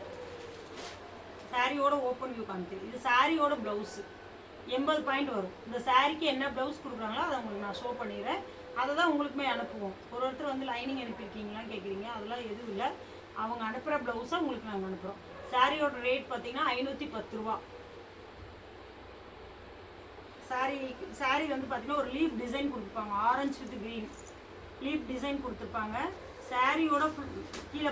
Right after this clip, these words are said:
பார்டர்ல பார்த்தீங்கன்னா, சின்ன ஒரு பிரிண்ட்ல வந்துட்டு பார்த்தீங்கன்னா, ஆயில் பிரிண்ட்ல கோல்டன் கலர்ல ஜரி மாதிரி கொடுத்துருப்பாங்க. இது ஜரி கிடையாது, ஜரியே இல்லை, இது வந்து ப-, ஒரு டிசைன் தான்,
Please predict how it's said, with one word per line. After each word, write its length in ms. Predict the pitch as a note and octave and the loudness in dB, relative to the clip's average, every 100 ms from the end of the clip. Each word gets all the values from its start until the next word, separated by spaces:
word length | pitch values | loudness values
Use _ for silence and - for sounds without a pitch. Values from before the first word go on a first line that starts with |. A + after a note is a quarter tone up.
| A#3 | 6
பார்டர்ல 400 | B3+ C#4 C#4+ B3+ | 8 8 6 2
பார்த்தீங்கன்னா, 380 | A#3 A#3 D#4 | 0 0 -2
சின்ன 520 | - D#4+ D4+ D#4 E4 E4 | 2 2 8 10 10 8
ஒரு 180 | B3+ A#3 - - - - - - - - - - - - - - - F#3+ | 4 0 -6 -12 -12 -12 -14 -14 -14 -12 -12 -12 -12 -12 -12 -12 -12 -6
பிரிண்ட்ல 440 | C4+ D4 D4+ D#4 B3+ | 0 2 2 2 2
வந்துட்டு 340 | A#3+ A#3+ C#4+ | 2 -2 -4
பார்த்தீங்கன்னா, 420 | C4 A#3 C4 C4+ | -2 -2 2 4
ஆயில் 260 | A#3 C4+ - | 4 4 -2
பிரிண்ட்ல 280 | A3+ A3 D4+ C4 | -4 -4 -2 0
கோல்டன் 400 | A#3 C4+ C#4 C4+ | 4 4 4 2
கலர்ல 240 | A#3+ A#3+ C4+ | 2 2 2
ஜரி 260 | G3+ A3+ C4 | 0 0 0
மாதிரி 200 | C4+ C4 | 0 0
கொடுத்துருப்பாங்க. 400 | - F#3+ A#3+ C4+ | -2 -4 -4 -2
இது 140 | A#3 G#3 | -2 0
ஜரி 200 | A#3 C#4 | 0 0
கிடையாது, 440 | C#4 B3 A#3 A#3 G4+ - - - - - - A3 | 0 0 0 0 -2 -2 -8 -8 -8 -8 -6 2
ஜரியே 380 | A#3+ C#4 C#4+ D4 | 4 4 2 0
இல்லை, 180 | A#3+ A#3+ E4 | 0 2 2
இது 120 | C4+ A3+ | 0 -4
வந்து 180 | A3+ G#3+ | -6 -6
ப-, 180 | G#3+ - | -6 -4
ஒரு 140 | G3+ G3+ | -2 2
டிசைன் 440 | F#3+ G#3+ B3 A#3 | 2 2 0 0
தான், 140 | G#3 | -4